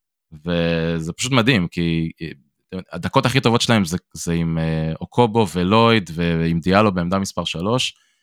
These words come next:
אה, ויהיה מעניין לראות איזה מייק ג'יימס של,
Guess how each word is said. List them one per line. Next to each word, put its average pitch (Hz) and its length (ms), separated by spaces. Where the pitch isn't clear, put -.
אה, 80 580
ויהיה 80 800
מעניין 131 240
לראות 127 280
איזה 110 260
מייק 107 240
ג'יימס 107 240
של, 92 300